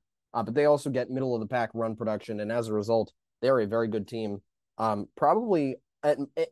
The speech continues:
in, honestly, in my opinion, the Cubs are my favorite to win this division at this point in the year. I mean, it sounds crazy to say,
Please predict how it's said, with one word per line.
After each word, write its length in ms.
in, 180
honestly, 440
in 100
my 160
opinion, 440
the 80
Cubs 280
are 80
my 180
favorite 360
to 80
win 140
this 140
division 360
at 80
this 140
point 240
in 80
the 80
year. 240
I 80
mean, 160
it 100
sounds 240
crazy 340
to 60
say, 400